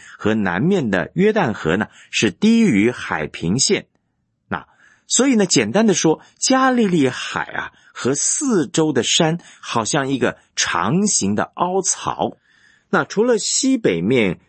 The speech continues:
格尼萨勒湖平原成了一个缺口，寒风可以随时从北而下，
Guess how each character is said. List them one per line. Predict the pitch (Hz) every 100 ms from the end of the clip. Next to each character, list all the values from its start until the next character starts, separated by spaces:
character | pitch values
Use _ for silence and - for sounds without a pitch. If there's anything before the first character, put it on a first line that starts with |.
| _
格 | - 151
尼 | 170
萨 | 170 233 185
勒 | 131
湖 | - 95
平 | 95 92 104
原 | 82 85 104
成 | - 95 98
了 | 92
一 | 90
个 | 90
缺 | - - 170
口， | - 85 - - -
寒 | 98 110
风 | 127 139
可 | 135 110
以 | 90
随 | 76 - 98 147
时 | - 113
从 | - 95 156
北 | 180 82 73
而 | - 80 110
下， | - -